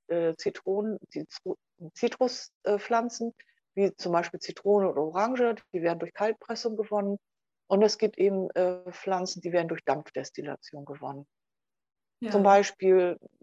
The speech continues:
Speaker 1: Zitronenöl. Für ein Kilogramm Zitronenöl braucht man dreitausend Zitronen.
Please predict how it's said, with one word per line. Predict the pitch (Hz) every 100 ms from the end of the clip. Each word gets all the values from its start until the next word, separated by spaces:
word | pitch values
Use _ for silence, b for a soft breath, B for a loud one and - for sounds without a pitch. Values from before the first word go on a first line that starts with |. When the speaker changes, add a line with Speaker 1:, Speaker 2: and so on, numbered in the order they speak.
| -
Speaker 1:
Zitronenöl. | - 190 - 214 277 254 254 254 247
Für | - -
ein | 190 214 254 - _ _
Kilogramm | 240 233 214 208 202
Zitronenöl | 190 - 220 240 208 214
braucht | - 202 -
man | 196 196 185 - _ _ _ _
dreitausend | - 180 214 262 - 220 220 220 214 208
Zitronen. | - 202 - - 269 208 170 285